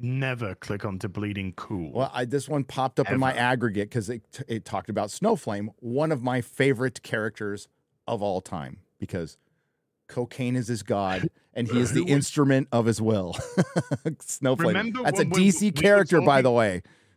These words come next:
Speaker 1: Yeah, remember when we were talking about Snowflame on F N T?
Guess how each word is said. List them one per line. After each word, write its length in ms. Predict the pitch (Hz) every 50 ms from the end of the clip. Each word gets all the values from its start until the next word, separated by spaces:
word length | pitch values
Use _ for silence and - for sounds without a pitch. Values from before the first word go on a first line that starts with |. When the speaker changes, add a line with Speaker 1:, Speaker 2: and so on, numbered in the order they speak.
| _ _ _ -
Speaker 1:
Yeah, 220 | 156 185 220 208 180
remember 340 | 143 139 165 208 226 220 247
when 140 | 220 220
we 60 | 214 190
were 120 | 190 180
talking 220 | 185 - 196 175
about 220 | - 180 156 131 131
Snowflame 600 | - - 156 143 143 143 - - 156 160 160 151
on 140 | 139 123 120
F 160 | 120 120 -
N 200 | 135 120 113 107
T? 440 | 101 - 110 104 104 117 151 165 -